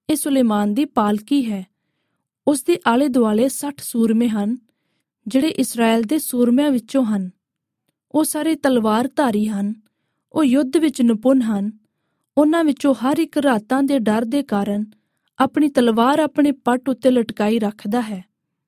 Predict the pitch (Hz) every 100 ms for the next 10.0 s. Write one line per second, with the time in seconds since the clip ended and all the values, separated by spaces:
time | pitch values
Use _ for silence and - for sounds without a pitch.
0 | _ _ _ - 240 226 214 214 247 214
1 | 202 247 262 214 220 - _ _ _ -
2 | 226 214 233 240 277 285 269 226 - 294
3 | 294 247 302 - 233 - 339 320 202 208
4 | 269 226 226 208 202 285 254 294 240 202
5 | 226 214 202 185 _ _ _ _ _ _
6 | _ _ - 302 269 349 339 262 285 294
7 | - 220 220 262 262 208 196 - _ _
8 | _ _ _ 254 254 - 285 277 339 320
9 | 294 277 277 262 233 220 240 269 214